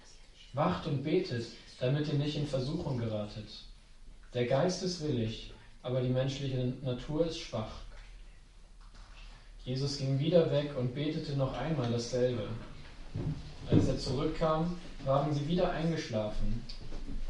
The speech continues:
Sie konnten die Augen vor Müdigkeit nicht offen halten und wussten nicht, was sie ihm antworten sollten. Als er das dritte Mal zurückkam, sagte er: „Wollt ihr noch länger schlafen und euch ausruhen?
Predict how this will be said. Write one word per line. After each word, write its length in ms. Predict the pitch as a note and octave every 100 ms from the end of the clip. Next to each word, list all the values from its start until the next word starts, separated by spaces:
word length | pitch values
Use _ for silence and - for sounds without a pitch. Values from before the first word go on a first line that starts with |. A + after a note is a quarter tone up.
| -
Sie 80 | -
konnten 360 | D#3 D#3+ D#3+
die 160 | C#3+ -
Augen 340 | B2+ D3 D#3+
vor 140 | D#3+ C3+
Müdigkeit 640 | C#3 C#3+ C#3 - C3+ C3+
nicht 220 | B2+ -
offen 320 | - A2+ A2+ A2
halten 380 | G#2+ G#2+ A2 A2
und 140 | A#2+ B2
wussten 360 | D3+ D3 C#3+
nicht, 300 | C3+ C#3 - - - - - - - -
was 220 | C3+ C3+
sie 100 | E3
ihm 240 | C3+ B2 B2+
antworten 540 | A2 A2+ A2 G#2 A2
sollten. 460 | G#2+ G#2 G#2 G#2+ A2 - - - - - - - - - - - - -
Als 180 | B2+ C3+
er 60 |
das 180 | B2 -
dritte 320 | C3+ E3+ -
Mal 220 | D3 C#3+ C#3+
zurückkam, 640 | B2 B2 C3+ D3 C#3+ C#3+
sagte 340 | B2+ C3 - A#2+
er: 260 | A#2+ A#2+ - - - - - - - - - - -
„Wollt 200 | B2 B2
ihr 60 |
noch 260 | B2 C3 -
länger 260 | D#3 D3+
schlafen 760 | D3 - B2 D#3 - E3 E3+ F3+ F3
und 120 | C3+
euch 220 | B2 A#3+
ausruhen? 760 | A#3+ B3 - A3+ A3 - G#3